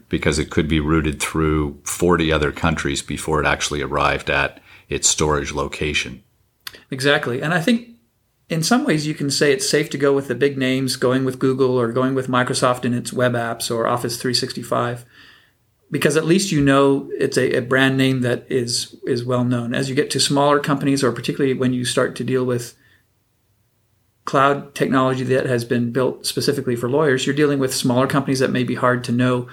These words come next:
Speaker 2: exactly where they keep their information, how you are accessing it, and how they are taking care of it when you're not accessing it.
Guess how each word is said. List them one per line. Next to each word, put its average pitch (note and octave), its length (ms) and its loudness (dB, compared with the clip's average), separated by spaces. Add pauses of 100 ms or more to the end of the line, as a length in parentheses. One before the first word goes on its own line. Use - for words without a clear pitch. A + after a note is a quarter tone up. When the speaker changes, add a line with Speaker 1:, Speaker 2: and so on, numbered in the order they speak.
(260)
Speaker 2:
exactly B2+ 460 0
where B2 360 2
they C3 220 -2
keep C#3 220 0
their B2 400 2
information, B2 720 0 (160)
how B2+ 480 0 (180)
you C3 200 0
are B2+ 100 2
accessing A#2+ 520 0
it, B2 140 -4
and A#2+ 140 -4
how B2 160 0
they A#2+ 140 -2
are A#2 100 -2
taking A#2+ 240 -4
care A#2+ 180 0
of A2+ 80 -2
it B2 100 -4
when A#2+ 120 -4
you're A#2 100 -8
not B2 160 -6
accessing - 500 -8
it. - 80 -16